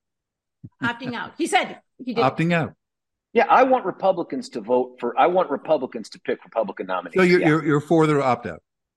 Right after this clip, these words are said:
Speaker 3: I would, yeah. We could put that on the ballot. I'd vote for that tomorrow.
Speaker 2: Well, it's coming on the ballot. It'll be coming on the ballot on, on September fifth or whatever date
Speaker 1: Well,
Speaker 2: it
Speaker 1: for
Speaker 2: is.
Speaker 1: the, for the
Speaker 2: It's the
Speaker 1: Central Committee.
Speaker 2: opt-out.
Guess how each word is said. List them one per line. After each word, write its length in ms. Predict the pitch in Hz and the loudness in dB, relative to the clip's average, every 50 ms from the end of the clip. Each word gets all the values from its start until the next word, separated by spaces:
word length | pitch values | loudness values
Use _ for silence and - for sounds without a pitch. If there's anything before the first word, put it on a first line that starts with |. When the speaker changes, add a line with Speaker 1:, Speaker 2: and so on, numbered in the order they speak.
| _ _ _ _ _ _ _ _ _ - | _ _ _ _ _ _ _ _ _ 0
Speaker 3:
I 80 | 185 208 | 2 4
would, 280 | 294 277 170 180 196 180 | 4 4 2 -2 -2 0
yeah. 220 | 190 147 170 - - - _ - | 0 0 0 -2 -6 -10 _ 2
We 100 | 127 135 | 2 4
could 160 | 139 147 - | 4 2 2
put 140 | - 165 165 | 2 2 4
that 120 | 165 165 165 | 4 4 4
on 100 | 165 165 | 4 0
the 60 | 160 | 0
ballot. 300 | 135 151 170 190 196 147 | 2 4 4 4 4 2
I'd 140 | 156 160 135 | 0 0 0
vote 160 | 147 151 - | -2 -4 -4
for 80 | 156 147 | -4 -4
that 180 | 156 156 - | -4 -4 -6
tomorrow. 380 | - 147 170 196 - - - - _ _ _ _ _ - | -6 -10 -10 -10 -12 -12 -16 -20 _ _ _ _ _ -2
Speaker 2:
Well, 180 | 160 196 165 | -2 0 2
it's 140 | 185 160 - | 2 0 0
coming 280 | - 175 175 240 277 285 | 2 2 4 4 4 4
on 120 | 294 285 | 4 4
the 80 | 269 196 | 4 4
ballot. 360 | 165 127 104 87 82 78 - _ _ _ _ - _ _ _ _ - | 4 2 2 0 -4 -10 -14 _ _ _ _ -20 _ _ _ _ -2
It'll 180 | 147 160 175 170 | 0 2 4 4
be 140 | 160 160 151 | 4 4 4
coming 340 | - 196 196 185 190 190 180 | 4 2 4 4 4 2 2
on 80 | 180 | 0
the 80 | 175 160 | 2 2
ballot 340 | 160 165 170 170 165 170 - - _ _ _ _ - | 4 6 6 6 4 2 -2 -8 _ _ _ _ -4
on, 260 | 165 170 165 165 - | -4 -2 -2 -4 -6
on 240 | - 156 151 151 151 | -6 -4 -4 -4 -4
September 520 | - 185 156 - - 196 190 180 180 170 | -6 -8 -8 -6 -4 -4 -4 -4 -4 -6
fifth 400 | 160 - 208 233 277 247 - - | -8 -6 -4 -4 -4 -4 -4 -6
or 60 | 120 117 | -4 -2
whatever 260 | 123 127 113 117 117 | -2 -2 -2 -4 -4
date 200 | 110 113 110 101 | -4 -4 -4 -4
Speaker 1:
Well, 120 | 98 101 | -4 -6
Speaker 2:
it 20 | 101 | -8
Speaker 1:
for 60 | 95 | -8
Speaker 2:
is. 40 | 87 | -8
Speaker 1:
the, 80 | - - _ - | -12 -16 _ -12
for 100 | 262 240 | -10 -10
the 80 | 220 208 - | -10 -10 -14
Speaker 2:
It's 140 | - - - 269 202 175 - | -14 -8 -2 0 0 2 4
the 60 | 202 196 | 4 6
Speaker 1:
Central 220 | 185 208 247 262 | 8 8 6 6
Committee. 120 | - 269 | 6 4
Speaker 2:
opt-out. 280 | 226 202 143 - - | 4 4 4 2 0